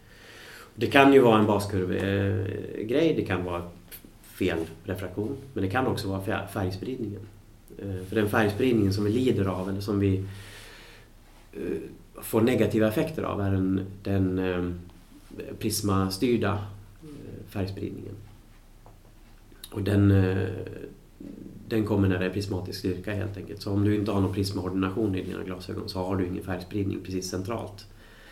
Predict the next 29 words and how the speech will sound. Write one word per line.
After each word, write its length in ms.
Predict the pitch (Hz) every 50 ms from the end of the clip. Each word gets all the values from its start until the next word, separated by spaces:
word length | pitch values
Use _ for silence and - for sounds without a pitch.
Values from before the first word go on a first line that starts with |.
| - - - - - - - - - - -
Eh, 220 | - 113 101 101 107
inte 200 | 98 98 98 101
den 160 | 98 92 92
laterala 640 | 95 95 - - - - 90 92 90 92 90 - - - - - - -
färgspridningen 760 | - - 92 87 87 - - 92 90 90 90 90 90 90 90
som 200 | - 98 92 87
är 260 | 87 87 85 85 - - - - - - - - -
då 240 | - - 95 92 90
den 140 | 95 - -
prismastyrda. 600 | - 92 - - 95 92 - 98 98 95 98 98 - - - - - - -
Men 160 | - 104 98
sen 200 | 110 113 110 107
tittar 260 | - 107 87 - 117
du 60 | 107
ut 160 | 98 92 95 110
i 40 |
periferin 520 | - - 101 95 92 131 147 156 156 143 -
så 100 | - -
får 140 | - 101 98
du 80 | 98
prismatisk 560 | 95 101 104 101 - 101 98 98 98 98 -
effekt 380 | 107 101 104 - 98 - - -
och 60 | 104
då 100 | 101 98
kommer 320 | 95 98 101 95 92 90 90
den, 220 | 90 95 92 - - - - - - - - - - - - - - - - 98 95
eh, 200 | 92 95 101 98
färgspridningen 640 | 95 92 90 87 - 92 90 92 98 98 95 92 98
direkt. 400 | 98 101 101 - - - -